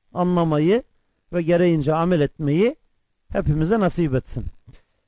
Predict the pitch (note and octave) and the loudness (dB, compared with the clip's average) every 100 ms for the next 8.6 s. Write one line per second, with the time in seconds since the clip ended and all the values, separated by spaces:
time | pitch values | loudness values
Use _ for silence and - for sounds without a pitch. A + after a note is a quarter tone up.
0 | - - F3+ B3 A3+ F#3+ F3 A#3+ C4+ - | -20 -4 2 4 4 4 4 2 0 -2
1 | - C6+ - - - - - F#3+ F#3+ F#3+ | 0 2 4 2 -2 -6 -4 0 2 0
2 | - G3 A#3+ D#4+ - _ _ _ _ _ | 2 0 0 -4 -12 _ _ _ _ _
3 | _ _ - G3+ - F#3+ A3 A3+ G3 D#3 | _ _ -2 -2 -2 -2 0 0 0 0
4 | F#3+ F#3+ G3 G3+ F#3+ D#3 E3 F3+ E3 - | 2 2 2 2 2 0 0 0 0 0
5 | G#3+ F3 E3 D#3+ D#3 F#3 B3+ D4 - _ | 2 2 2 2 2 2 0 -2 -8 _
6 | _ _ F3+ - A#3 F#3 F3 A3+ G3+ F3 | _ _ -4 0 2 2 0 0 0 2
7 | B3 C4 _ _ _ _ _ G3+ - F3+ | 0 -2 _ _ _ _ _ -4 2 2
8 | F3 B2+ D3+ D#3 A3+ - | 2 2 0 0 -4 -4